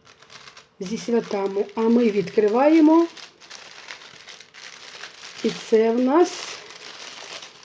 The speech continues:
Була версія, що ми вийшли до річки. Зараз перевіримо. Ну, можливо.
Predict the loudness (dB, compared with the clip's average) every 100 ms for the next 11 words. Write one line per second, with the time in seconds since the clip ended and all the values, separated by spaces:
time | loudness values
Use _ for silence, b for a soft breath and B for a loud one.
0 | -20 -20 -20 -10 2 4 6 8 8 6
1 | 2 2 4 4 4 2 2 0 0 2
2 | 2 2 0 -4 -4 2 2 0 -12 -20
3 | B B -12 -6 0 2 2 0 0 6
4 | 6 6 4 4 4 0 -4 -8 -18 -20
5 | -20 -20 -20 -20 -20 -20 -20 -20 -20 -20
6 | -20 -20 -20 -20 -20 _ -8 0 2 4
7 | 4 2 0 2 2 -2